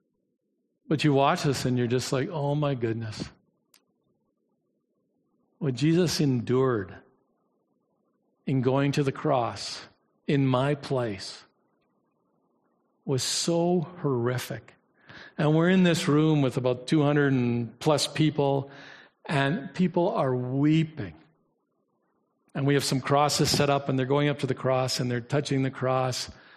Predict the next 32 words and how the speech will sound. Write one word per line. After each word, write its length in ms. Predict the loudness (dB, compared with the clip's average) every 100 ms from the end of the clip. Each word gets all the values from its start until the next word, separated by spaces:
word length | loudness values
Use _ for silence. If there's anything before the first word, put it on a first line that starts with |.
| -20 _
and 200 | -4 0
they're 80 | 0
just 220 | 0 0
saying, 340 | 0 0 0 -2
"Thank 540 | -4 -2 0 0 -2
you, 100 | -4
Jesus. 640 | -4 -4 -4 -6 -10 -8 -6 -8 _ _ _ _ _ _ -16
Thank 480 | -4 0 2 0
you 80 | 0
for 160 | 0 0
what 220 | -2 -4
you 60 | -4
did 200 | -4 -4
for 180 | -10
me." 360 | -10 -10 -14 -20 _ _ _ _ _ _ _ _ _ _ _ _ _ _ _ _ _ _ _ _ _ _
Had 140 | -4 0
a 40 |
guy 220 | 2 2
in 60 | 2
my 120 | 2
office 400 | 2 2 0 -2
the 80 | 0
other 140 | 2
day. 200 | 2 2
He's, 360 | 2 -2 -2 0
uh, 260 | 0 0 0
Iranian, 800 | 0 2 4 4 4 2 0 -2 -10 -20 -20 _
new 160 | 0 2
to 80 | 2
Canada, 680 | 2 0 2 2 2 0 -4 -16 -20
horrible 500 | -6 2 4 4 2
background, 720 | 2 2 2 0 0 0 -2